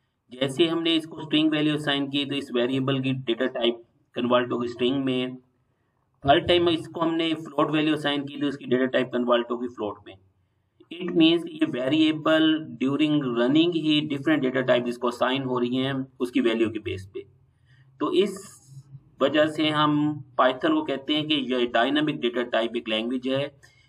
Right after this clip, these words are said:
कि आपको खुद से जब आप variable declare करते हैं उस time पे आपको variable की data type देने की जरूरत नहीं होती, Automatically run time पे उसकी value के base पे उसको data type assign हो जाती है। तो thank you, hopefully ये video आपके लिए काफी useful होगी।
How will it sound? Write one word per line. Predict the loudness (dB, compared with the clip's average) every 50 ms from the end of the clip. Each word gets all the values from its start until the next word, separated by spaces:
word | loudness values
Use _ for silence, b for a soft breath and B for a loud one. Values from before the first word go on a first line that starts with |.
| b b b _ _ _ -6
कि | -4 -2 2 4 4
आपको | 4 4 2 -2 -4 -2
खुद | 0 2 2 2 2 0 -12
से | -8 -2 0 2 2 2 2
जब | 2 2 4 4
आप | 4 2 2 0
variable | 0 0 0 -2 -2 -2 -2 -2
declare | -2 -2 -2 0 0 0 0 0
करते | 0 -2 -4 -4 -4 -6 -6 -4 -4
हैं | -4 -4 -4 -4 -4 -6 -6 -10 _ _ _ -2 4
उस | 4 4 4 4
time | 2 2 2 2
पे | 0 2 2
आपको | 2 2 0 -4 -4
variable | -2 -2 -2 -2 0 0 -2 0 0 0 -2
की | 0 -2 0
data | 0 2 2 2
type | 0 2 0 0 0
देने | 0 -2 -2 -2
की | -2 -2 -4
जरूरत | -4 -4 -4 -4 -4
नहीं | -4 -4
होती, | -4 -6 -10 -14 -18 -20 _ _ _ _ _ b b b b b b b b b
Automatically | 2 2 4 2 0 0 0 0 0 0 0 2
run | 2 2 2 2 2 0
time | 0 0 0 -2 -6
पे | -4 -4 -4 -4
उसकी | -4 -2 0 0
value | 2 2 2 2 2 0 -2
के | -2 -2
base | 0 0 0 0 -2
पे | -2 -2
उसको | -2 -2 -4
data | -6 -4 -4 -6 -4
type | -2 -2 -2 -2
assign | -6 -12 -14 -14 -14 -14
हो | -18 _
जाती | -20 -20 _ _ _ -20
है। | -20 _ _ _ _ _ _ _ _ _ _ b b b b b b b b b b b b -14 -12
तो | -12 -10 -4
thank | -2 -2 -2 0 2 4
you, | 4 4 4 2
hopefully | 2 0 0 0 0 2 4 4 4
ये | 2 0 -2
video | -2 -2 0 0 0
आपके | 0 0 -2 -4
लिए | -4 -2
काफी | 0 0 0 0 0
useful | -2 0 0 -2 -2 -2 -2 -2 -2 0
होगी। | 0 -2 -4 -2 -2 -2 -2